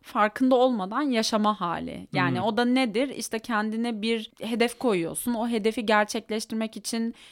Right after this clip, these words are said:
Speaker 1: işte varını yoğunu her şeyini veriyorsun belki. Ya da gerçekleştirmemek için de veriyor olabilirsin.
Speaker 2: Hı.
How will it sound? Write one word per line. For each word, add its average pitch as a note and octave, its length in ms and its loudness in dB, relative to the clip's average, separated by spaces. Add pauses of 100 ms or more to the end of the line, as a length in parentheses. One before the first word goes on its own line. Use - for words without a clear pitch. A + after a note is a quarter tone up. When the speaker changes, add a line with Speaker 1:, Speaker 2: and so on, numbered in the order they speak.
(100)
Speaker 1:
işte G3 200 -4
varını G#3+ 340 2
yoğunu G3+ 500 -2
her G#3+ 160 -4
şeyini F#3+ 360 -6
veriyorsun F#3+ 580 -2
belki. D#3+ 540 -8
Ya F#3+ 140 -4
da F#3+ 60 -2
gerçekleştirmemek F#3 1200 -4
için F#3+ 300 -2
de D#3+ 120 -6
veriyor E3 300 -2
olabilirsin. F#3 680 2
Speaker 2:
Hı. C3 160 -2